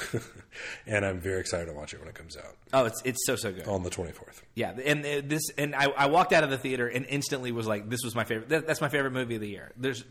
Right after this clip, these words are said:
Speaker 2: hands
Speaker 1: Yeah.
Speaker 2: down, no question. There's the se-, second place, and we'll talk about second place in a minute. But second place is a far second.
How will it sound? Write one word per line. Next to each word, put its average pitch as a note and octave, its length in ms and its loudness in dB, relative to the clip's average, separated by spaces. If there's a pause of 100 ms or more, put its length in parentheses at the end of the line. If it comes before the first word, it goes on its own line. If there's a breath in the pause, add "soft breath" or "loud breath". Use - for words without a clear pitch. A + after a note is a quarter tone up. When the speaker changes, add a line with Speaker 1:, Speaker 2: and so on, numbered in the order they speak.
(120)
Speaker 2:
hands C#3 320 0
Speaker 1:
Yeah. - 60 4
Speaker 2:
down, B2+ 280 2 (240 loud breath)
no B2+ 240 2
question. B2 380 0
There's B2 120 -4 (300 loud breath)
the - 80 -8
se-, - 220 4 (100)
second E3+ 220 0
place, C#3+ 240 2
and C#3 180 0
we'll C#3 120 4
talk D3+ 120 4
about B2+ 160 0
second A#2 240 -2
place A2+ 180 -2
in A2+ 60 -4
a G2+ 60 -6
minute. A2 220 -4 (280 loud breath)
But A#2 80 -6
second F3 260 4
place C#3+ 180 2
is A#2+ 120 -4
a G#2+ 40 -4
far G#2+ 200 0
second. - 300 -10